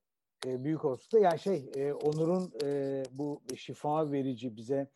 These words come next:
şifa verici tarafında Onur'un anlatmasında fayda var. Çok konuştuk çünkü. Çok, e, e,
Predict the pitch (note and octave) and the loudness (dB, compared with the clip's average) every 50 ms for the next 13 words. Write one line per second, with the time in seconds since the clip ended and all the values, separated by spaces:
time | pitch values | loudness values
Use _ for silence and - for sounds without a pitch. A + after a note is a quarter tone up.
0 | _ _ _ - - A#2 G#2+ C#3+ D3 D3+ D3 C#3+ C3+ C3 A#2+ A#2 B2 - C3+ B2+ | _ _ _ -18 -14 -6 -2 0 0 2 2 0 0 -2 -4 -6 -8 -4 -2 -2
1 | B2 A#2+ G#2+ C3 C#3+ D3+ D#3+ C3+ C3 C3+ C#3+ C#3+ C#3 C3+ C3 C3+ C3 B2+ - - | -2 -2 -4 -6 -4 -2 -2 -2 -2 -2 -4 -4 -4 -4 -2 -2 -4 -6 -6 -10
2 | - B2 - - D3 B2 A2+ C#3 B2+ C3 C#3 E3 F#3 F#3+ - - E3 D3 - - | -16 -16 -12 -8 -8 -8 -4 -2 -2 0 0 0 -2 -2 -2 0 -2 -2 0 -2
3 | B2 G#2+ G#2+ - - - - - - F#3+ G#3+ _ - E3+ F3+ _ _ _ _ _ | -6 -6 -8 -14 -18 -20 -20 -20 -20 -20 -20 _ -16 -18 -18 _ _ _ _ _
4 | _ _ _ _ _ _ _ _ _ _ _ _ - - B2+ A#2+ - - - G#2 | _ _ _ _ _ _ _ _ _ _ _ _ -8 -6 -6 -6 -8 -12 -12 -10
5 | A2 A2+ A2+ A2+ A2 A2 A2 A2 G#2+ G2+ - _ _ _ _ _ _ _ _ _ | -10 -8 -8 -10 -10 -12 -14 -16 -18 -20 -20 _ _ _ _ _ _ _ _ _
6 | - A#2 A2+ A2 G#2+ G#2+ G#2 | -14 -12 -10 -8 -8 -10 -10